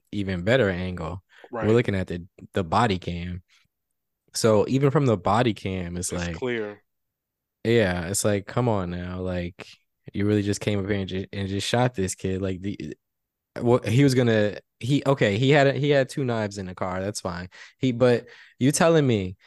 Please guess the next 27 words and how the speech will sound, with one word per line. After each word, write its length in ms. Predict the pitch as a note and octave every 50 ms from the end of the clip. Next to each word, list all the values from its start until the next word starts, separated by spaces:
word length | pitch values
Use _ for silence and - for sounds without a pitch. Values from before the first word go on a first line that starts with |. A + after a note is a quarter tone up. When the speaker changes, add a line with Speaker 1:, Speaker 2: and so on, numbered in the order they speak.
| - _ _ _ _
Speaker 1:
that 180 | - G#2+ G2+ -
this 220 | A#2+ C3 D#3 -
kid, 500 | - - F#3 D#3+ D3 B2 G#2 F#2+ F#2 - - _ _ _ _ _ _ _ _ _ _ _ -
you 120 | A#2+ D#3+
felt 280 | D#3+ - F#3 E3+ E3+ B2+
that 100 | A#2+ A#2
you 160 | A2 A#2+ C#3+
were 120 | D#3+ E3+
in 220 | D#3+ C3+ C#3+ C3+ A#2+
danger 460 | B2+ B2 C3 C3+ B2+ A2+ G#2+ G2 F#2
'cause 280 | - - G#2 F#2+ F#2 F#2+
versus 380 | A2 B2 D#3 - - A2 G#2+
your 200 | G#2+ A#2 B2 A#2+
nine 340 | A2 G#2 A2 A#2+ C3 C#3 C#3+
millimeter 540 | C#3 C#3+ C#3+ C#3+ C#3+ C#3+ C#3+ C#3 C#3 C3 A#2+
gun 420 | A#2 C3 C3+ A2 G2 F#2+ F#2+ G2 -
versus 640 | G#2 G2+ G#2 A2 A#2 - - G#2 G2+ G2 G#2 - - - _ - - _ _ _ _ _ _ _ _ _
a 120 | G#2 G2+ F#2+
kid 360 | - - - C#3 D3 D3 C#3+
with 260 | C3 C3 C3 C3 -
a, 320 | A#2 G#2+ G#2+ G#2 G2+ G2 - _ _
with 200 | G#2+ A2 G#2 -
a 60 | F#2+ F#2
knife 640 | G2 G2+ G#2+ A#2+ C3 B2 G#2 F#2 F2+ F#2 - - _ _ - - _ _
is 160 | - A2 A2 A2+
going 240 | B2 A#2+ A#2 A2+ A2+
to 360 | - - G#2 G2 G2 F#2+